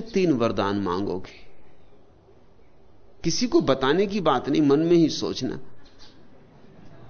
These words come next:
और तुम्हें पक्का पता चल जाएगा कि तुम भी चार्वाकवादी हो। तुम्हारे तीन वरदानों में चार्वाक की सारी बात आ जाएगी। धर्म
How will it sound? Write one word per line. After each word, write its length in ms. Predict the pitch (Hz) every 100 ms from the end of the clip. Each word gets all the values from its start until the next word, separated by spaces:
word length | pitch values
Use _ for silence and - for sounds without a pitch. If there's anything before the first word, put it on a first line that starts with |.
| - - -
और 120 | 127
तुम्हें 340 | 135 175 180 -
पक्का 280 | 196 - 190
पता 280 | 127 143 143
चल 200 | 139 135
जाएगा 380 | 156 156 156 143
कि 140 | 123
तुम 240 | - 139 151
भी 120 | 147
चार्वाकवादी 920 | 139 117 95 104 107 117 82 90 110
हो। 120 | 110 95 - -
तुम्हारे 320 | 131 131 131 135 -
तीन 180 | 151 147
वरदानों 520 | 120 127 139 156 160
में 140 | 160 156 - - - - - -
चार्वाक 600 | 143 117 120 117 139 -
की 80 | 120
सारी 400 | - 123 117 123
बात 280 | 104 98 117
आ 100 | -
जाएगी। 600 | - 85 67 - - - - - - - - _ - - - - - - - - - - - - - - - - - - - - - - - - - - - 131
धर्म 380 | 120 147 165